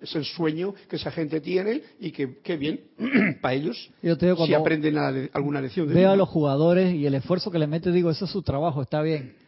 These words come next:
Speaker 2: Pero cuando veo a los fanáticos que se deprimen por seis meses o cuatro años porque su equipo perdió.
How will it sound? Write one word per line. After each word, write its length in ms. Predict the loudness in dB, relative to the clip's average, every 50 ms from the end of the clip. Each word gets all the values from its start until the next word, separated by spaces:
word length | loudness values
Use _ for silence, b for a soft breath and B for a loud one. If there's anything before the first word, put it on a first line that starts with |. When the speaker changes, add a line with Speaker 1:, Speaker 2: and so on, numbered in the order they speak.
| _ _ -4
Speaker 2:
Pero 160 | -2 -2 0
cuando 220 | 0 0 2 2 4
veo 120 | 4 6
a 40 | 6
los 140 | 4 2 2
fanáticos 640 | 0 -2 -2 -2 -4 -2 -2 -2 -2 -2 -4 -4 -4
que 100 | -4 -4
se 140 | -2 -2
deprimen 720 | -2 -2 -2 0 2 4 4 4 4 2 -2 -4 -4 -8 -12 b b b b b b _
por 200 | 2 2 2 2
seis 360 | 2 4 6 8 8 8 6 4
meses 420 | 4 4 4 4 4 2 2 4
o 160 | 4 2 0 -2
cuatro 640 | -2 2 4 6 6 6 4 2 2 4 4 4
años 280 | 2 0 0 -2 -2 -2
porque 160 | -2 -2 -2
su 80 | -2 -2
equipo 340 | 0 2 4 4 4 4 2
perdió. 520 | 2 2 2 4 4 4 2 2 0